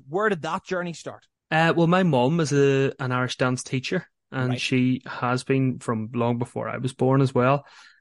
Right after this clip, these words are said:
Speaker 2: My sister was an Irish dancer who is now a teacher.
Speaker 1: Okay.
Speaker 2: And I had to have some form of connection. Now, unfortunately, I have two left feet.
Speaker 1: <laughs> Right,
Speaker 2: So
Speaker 1: right.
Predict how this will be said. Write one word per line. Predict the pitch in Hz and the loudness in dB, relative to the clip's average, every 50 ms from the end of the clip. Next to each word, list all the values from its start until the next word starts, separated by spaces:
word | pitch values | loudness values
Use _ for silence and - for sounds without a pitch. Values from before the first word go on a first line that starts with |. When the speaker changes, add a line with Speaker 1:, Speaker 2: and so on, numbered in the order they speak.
| _ - | _ -2
Speaker 2:
My | 131 131 | 0 0
sister | 123 - - 139 127 - - 151 135 | 0 2 0 0 -2 0 0 0 0
was | 131 120 | 2 2
an | 127 120 | 2 0
Irish | 113 113 117 113 - | 2 0 -2 -2 -2
dancer | - 139 139 165 - - 185 139 - _ _ | -2 0 0 0 -2 -2 -4 -4 -4 _ _
who | - - 123 120 | -4 -2 0 0
is | 113 - | 0 -2
now | 123 107 104 104 | -2 -4 -4 -4
a | |
teacher. | 101 - 123 110 - - 143 151 - _ _ _ _ _ - | -6 -6 -6 -6 -4 -2 -2 -2 -2 _ _ _ _ _ -8
Speaker 1:
Okay. | 135 139 127 120 147 139 160 202 269 _ 139 | -8 -8 -8 -10 -12 -10 -12 -12 -12 _ -4
Speaker 2:
And | 135 127 123 120 120 120 120 120 - - _ _ _ _ _ _ _ _ _ - | -2 -2 0 0 0 -2 -2 -4 -6 -12 _ _ _ _ _ _ _ _ _ -10
I | - | -8
had | - 214 220 220 | -4 -2 -2 0
to | 240 | 0
have | 220 220 202 - | 0 0 -2 0
some | - 160 143 139 | 2 2 4 2
form | 131 - - 127 120 120 | 2 2 0 2 2 2
of | 117 | 0
connection. | - 123 117 113 110 - - 143 143 139 | 0 -2 -2 -2 -2 -4 -4 -2 -2 0
Now, | 135 131 127 120 | 0 0 0 0
unfortunately, | 123 110 - - 143 139 139 135 - 147 147 143 139 113 | -4 -6 -2 2 2 2 2 2 -2 -4 -2 -2 0 0
I | 123 | 0
have | 127 120 | -2 -2
two | - - 139 127 | 0 0 0 2
left | 123 117 113 - | 2 0 -2 -6
feet. | - - - 139 160 - _ - - _ | -10 -4 -4 -4 -4 -4 _ -18 -20 _
Speaker 1:
<laughs> | - | -10
Right, | 165 160 147 - - 196 190 | -8 -8 -8 -6 -4 -6 -4
Speaker 2:
So | 170 - 127 120 | 0 0 2 2
Speaker 1:
right. | 123 156 156 - | 2 0 -2 -6